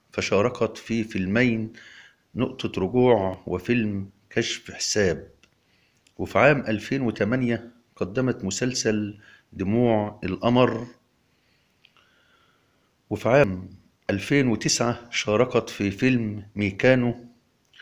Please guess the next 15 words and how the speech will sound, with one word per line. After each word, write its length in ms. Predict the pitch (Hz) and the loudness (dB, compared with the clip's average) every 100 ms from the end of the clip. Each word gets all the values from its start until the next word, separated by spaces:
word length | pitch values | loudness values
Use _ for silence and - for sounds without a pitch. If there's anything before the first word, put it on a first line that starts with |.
| - - | -18 -2
وغابت 600 | 98 113 123 120 - 92 | 2 6 4 4 -2 -4
عن 120 | 104 | -2
الشاشة 720 | 98 - 123 120 - 104 - - _ _ _ | -2 0 2 2 2 -2 -4 -20 _ _ _
لمدة 400 | 82 98 117 110 | -6 -4 -4 -4
خمس 300 | - - 110 | -6 -4 -2
سنوات، 540 | - - 92 98 113 - | -2 -2 0 2 2 0
ثم 340 | - 110 107 | -6 -6 -2
عادت 540 | 95 104 117 110 - - | 0 2 2 0 -2 0
عام 360 | 104 117 107 98 | 4 4 2 -4
ألفين 360 | 95 - 113 | -6 -2 -2
وأربعة 420 | 107 90 78 85 85 - _ _ _ _ _ _ _ | 0 0 2 0 0 -12 _ _ _ _ _ _ _
في 540 | - 117 113 107 104 - _ _ _ _ _ _ _ | -2 2 2 2 -2 -8 _ _ _ _ _ _ _
مسلسلين 960 | - 92 95 95 - 92 110 117 110 107 - _ _ - | -8 -4 -2 -2 -2 2 2 2 -2 -6 -12 _ _ -10
سرايا 560 | - 110 107 117 110 | -4 0 4 6 6
عابدين 760 | 92 92 95 117 113 101 98 | 4 2 2 2 2 0 -6